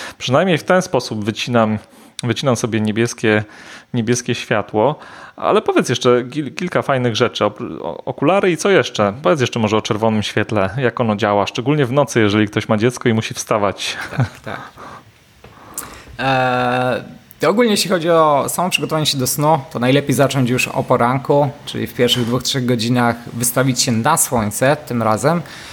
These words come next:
Speaker 2: po to, żeby się wydzielił odpowiedni poziom serotoniny, która potem zostanie przekształcona w melatoninę i pozwoli nam lepiej zasnąć. E,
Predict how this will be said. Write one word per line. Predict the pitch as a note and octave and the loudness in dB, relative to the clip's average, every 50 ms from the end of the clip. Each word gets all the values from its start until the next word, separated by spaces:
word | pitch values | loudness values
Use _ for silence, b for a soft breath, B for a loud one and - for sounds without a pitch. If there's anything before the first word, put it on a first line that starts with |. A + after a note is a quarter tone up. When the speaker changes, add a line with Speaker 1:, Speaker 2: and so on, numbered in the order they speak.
| B B - - | B B -2 -2
Speaker 2:
po | A#2+ A#2 | 0 2
to, | B2+ A#2 | 2 0
żeby | A#2 A2+ - | 0 0 0
się | - B2+ | 0 0
wydzielił | G#2+ A2 A2+ G2+ B2+ A#2+ A2+ A2+ | 0 0 0 2 2 2 2 2
odpowiedni | A2 - - B2 A#2+ A#2+ A#2 G#2+ A2+ A#2 A#2 A2+ | 0 -2 -2 0 2 2 2 2 2 2 2 2
poziom | A#2 B2 A#2 G#2+ A#2+ A#2 A#2+ | 2 0 0 0 0 -2 0
serotoniny, | - B2+ A2+ A#2+ A2+ - A#2 A2+ B2+ D#3+ F3 E3 C#3+ C3 | 0 0 0 0 0 0 0 0 2 2 4 4 2 2
która | - - C3 B2 A#2 - | 0 -2 -2 0 0 0
potem | - B2 A#2+ - A#2+ A#2 A2+ G#2 B B B B B - | 0 -2 0 0 0 0 0 -2 B B B B B -8
zostanie | - - C3 A#2+ A2+ A#2 G#2+ | -4 0 0 2 2 0 2
przekształcona | - - - A2 - - - A#2 G#2+ - - B2 A#2+ A2+ | 2 2 2 2 0 0 0 0 -2 0 -2 0 0 0
w | - | 0
melatoninę | A#2 A2+ A2 A2 - A#2+ A#2+ C#3+ D3+ D3 C3+ B2+ | 0 -2 -2 0 0 0 0 2 4 4 4 4
i | |
pozwoli | - - A2+ G2+ F2+ F#2+ A2 A#2+ A#2 A2 | 2 2 0 0 0 0 2 2 2 2
nam | A2+ A#2 A2 A2 A2 - G#2+ | 2 2 0 0 0 0 2
lepiej | A#2+ A#2+ A#2+ A#2+ A#2+ A#2 - - - - A2 | 0 0 2 0 0 0 0 -4 -6 -6 -4
zasnąć. | G#2+ G#2+ B2+ B2+ - - E3 E3+ G3+ A3 - - B B B B B B B B B B - | -2 0 0 0 0 0 0 2 2 2 0 -2 B B B B B B B B B B -4
E, | - C3+ C3+ C3+ C3+ C3+ C3+ C3+ C3 C3+ C3+ C3+ C3+ C3+ | 0 2 4 4 4 4 4 4 4 4 4 4 4 2